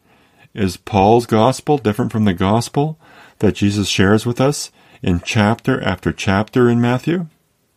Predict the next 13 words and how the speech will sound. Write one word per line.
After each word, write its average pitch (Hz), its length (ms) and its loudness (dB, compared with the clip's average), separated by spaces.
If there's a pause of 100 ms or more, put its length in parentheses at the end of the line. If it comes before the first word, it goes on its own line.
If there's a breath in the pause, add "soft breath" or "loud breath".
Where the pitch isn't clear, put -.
(2750 soft breath)
A 160 80 0
closer 175 400 2
look 127 220 4
at 107 120 0
Paul's 104 360 0
writing 95 320 0
shows 101 360 -2
that 90 140 -2
his 107 160 0
gospel 113 480 0
is 127 160 -2
not 131 360 0
different - 420 -8